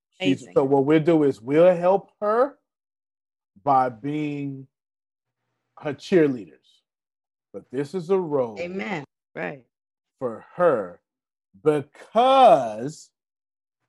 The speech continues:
Speaker 1: she spent all them years of plenty thinking that was her break, that was her maximum lid.
Speaker 2: Mm.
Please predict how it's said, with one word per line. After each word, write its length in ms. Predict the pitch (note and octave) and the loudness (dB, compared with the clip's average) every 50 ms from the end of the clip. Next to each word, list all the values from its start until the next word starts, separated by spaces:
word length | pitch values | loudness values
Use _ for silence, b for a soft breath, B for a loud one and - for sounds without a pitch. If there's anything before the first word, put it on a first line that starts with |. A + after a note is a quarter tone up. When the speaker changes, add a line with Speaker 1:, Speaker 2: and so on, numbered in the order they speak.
| _ _ _ _ _ _ _ _ | _ _ _ _ _ _ _ _
Speaker 1:
she 300 | _ _ - G3 G3+ G3 | _ _ -2 -2 -2 -2
spent 420 | F3+ - - - F#3+ E3+ D#3 C#3 - _ | -4 -8 -4 -2 0 0 0 -4 -6 _
all 400 | D#3 E3+ F#3+ G#3 A3 A#3 A#3 A#3 | 2 6 6 8 8 8 6 6
them 220 | G#3 A#3 A3+ A3 | 4 4 2 2
years 420 | G#3+ G3+ A3 A3 A3 A3 A3 D#3+ E3+ | 0 -2 0 2 2 0 0 0 -2
of 160 | F#3 E3+ - | -4 -4 -6
plenty 560 | _ - B3 C4 C#4 C4 C4+ - C#4+ C#4 C#4 | _ -2 0 0 0 -2 -4 -4 -2 -2 -2
thinking 880 | C4+ - _ - D4 D4+ D4+ D#4 A#3+ - - F#3+ D#3+ D3 C#3 C3+ D3+ - _ _ _ _ _ _ _ _ _ _ _ _ _ _ _ _ _ _ _ _ _ _ _ _ _ A2+ G#2+ | -2 -4 _ -4 -2 0 0 -2 -2 -2 -2 -2 -2 -2 -6 -12 -16 -20 _ _ _ _ _ _ _ _ _ _ _ _ _ _ _ _ _ _ _ _ _ _ _ _ _ -4 0
that 320 | D#3 D#3 D3 B2+ - - G#2+ | 2 2 2 0 -4 -10 -12
was 240 | A#2 A#2 A2+ - _ | -12 -12 -12 -14 _
her 200 | - D3 C3+ C3 B2+ A#2+ A#2 A2+ A2 _ | -4 -2 -2 -2 -2 -6 -14 -20 -18 _
break, 280 | - D#3 D3+ D3 C#3+ C#3+ _ _ _ | 0 2 2 2 -2 -4 _ _ _
that 200 | A#2+ D#3 D#3+ D#3+ | -2 0 0 0
was 160 | D3+ D3 C#3 - | 0 -2 -4 -6
her 120 | E3 D3 | -8 -8
maximum 800 | B2+ B2 B2+ C#3+ D3+ D3+ C#3+ - _ - D#3 D3 C#3+ C#3+ C#3 C3+ | -8 -10 -10 -8 -8 -8 -10 -12 _ -16 -14 -12 -12 -12 -10 -10
lid. 300 | C3 A2+ F#2 D#2+ D2 _ _ _ _ _ _ _ _ _ _ _ _ _ _ _ _ _ _ _ _ _ | -12 -12 -14 -18 -20 _ _ _ _ _ _ _ _ _ _ _ _ _ _ _ _ _ _ _ _ _
Speaker 2:
Mm. 380 | A#3 A#3 A#3 A3+ A3 G3 E3+ D#3 | 0 2 2 2 2 0 -4 -8